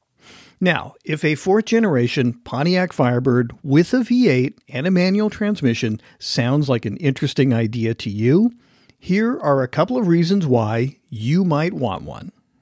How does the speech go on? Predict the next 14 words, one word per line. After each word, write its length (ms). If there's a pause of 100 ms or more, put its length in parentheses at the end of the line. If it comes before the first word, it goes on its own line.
(880)
Now, 180
you 160
might 260
want 240
one 280
if 460 (520)
you 220
always 600
wanted 260
a 60
V 260
eight 140
muscle 300
car, 360